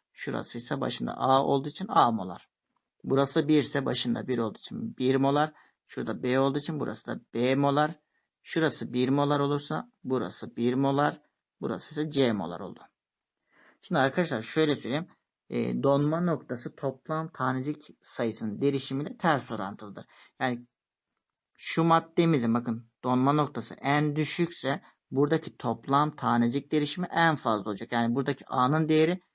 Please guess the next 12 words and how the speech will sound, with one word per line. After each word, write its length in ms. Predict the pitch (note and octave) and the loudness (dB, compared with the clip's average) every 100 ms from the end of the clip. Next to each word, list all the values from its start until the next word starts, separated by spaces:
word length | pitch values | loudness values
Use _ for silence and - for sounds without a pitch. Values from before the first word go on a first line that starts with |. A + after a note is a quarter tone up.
| _ - | _ -6
e, 280 | - A#2+ G#2 | -2 -2 -2
zaten 340 | B2 B2 C3 | -4 -4 -2
birler 240 | B2 B2 | -2 0
eşit. 400 | G#2+ A#2 - - - _ _ _ _ _ - | -2 -4 -8 -12 -20 _ _ _ _ _ -4
Onu 200 | C3 G#2+ | -2 -2
da 80 | |
söyleyeyim. 400 | - C#3+ C3+ D#3 F#3 - - - | -2 0 0 0 -4 -16 -14 -2
O 100 | C3+ | 2
zaman 240 | B2+ B2 | 4 4
burada 200 | C3+ - | 2 0
A'nın 480 | - A#2 A2+ A#2+ C#3+ | 0 2 2 4 4
değeri 480 | D3 C#3+ C#3 D3+ F3+ | 6 6 6 2 -2